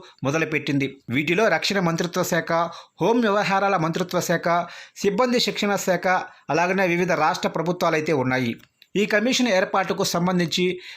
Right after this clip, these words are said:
దీపావళిలోపు నిబంధనలు ఖరారు చేస్తారని కొందరు విశ్వసిస్తున్నారు.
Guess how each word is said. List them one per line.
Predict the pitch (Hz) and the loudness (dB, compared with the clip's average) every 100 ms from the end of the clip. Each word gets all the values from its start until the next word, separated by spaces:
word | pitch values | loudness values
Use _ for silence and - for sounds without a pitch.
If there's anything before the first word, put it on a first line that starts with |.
| - | -6
దీపావళిలోపు | 127 247 254 220 220 196 214 214 196 | -2 0 2 2 2 2 2 2 2
నిబంధనలు | 135 151 165 196 202 190 135 - - - | 2 0 0 2 2 2 0 -2 -14 -4
ఖరారు | 165 190 196 160 | 0 0 0 0
చేస్తారని | 180 - 180 160 165 170 - - - | 0 0 0 2 0 -2 -8 -12 -2
కొందరు | 185 240 214 | 0 2 2
విశ్వసిస్తున్నారు. | 165 180 160 131 - 151 143 | 2 0 0 -2 -2 0 2